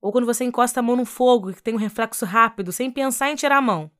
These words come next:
Ou seja, é a resposta imediata a uma excitação de um nervo, sem a vontade ou consciência. É um estímulo que não chega até o encéfalo.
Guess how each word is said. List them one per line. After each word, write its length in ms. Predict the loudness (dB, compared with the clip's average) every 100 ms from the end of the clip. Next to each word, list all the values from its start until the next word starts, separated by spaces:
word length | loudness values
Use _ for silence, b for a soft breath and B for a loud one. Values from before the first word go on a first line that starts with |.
| _
Ou 140 | -2 0
seja, 340 | 0 0 0
é 120 | -2
a 40 | 0
resposta 460 | -2 -2 -4 -4
imediata 680 | -4 -4 -2 2 4 4 0
a 20 |
uma 100 | -2
excitação 600 | -2 -4 -2 -2 0 -2
de 100 | -2
um 60 | -2
nervo, 480 | 0 0 -2 -8 -10
sem 320 | -4 -2 0
a 40 | 0
vontade 580 | 0 4 4 4 2
ou 100 | 0
consciência. 800 | 0 -2 -2 -2 0 -2 -6 -10 _ -6
É 100 | -2
um 80 | -2
estímulo 560 | -2 -4 -2 0 0
que 140 | -2 -4
não 240 | -4 -4
chega 380 | -6 -4 0 0
até 160 | 2 0
o 80 |
encéfalo. 720 | -2 -2 0 0 -2 -8 -8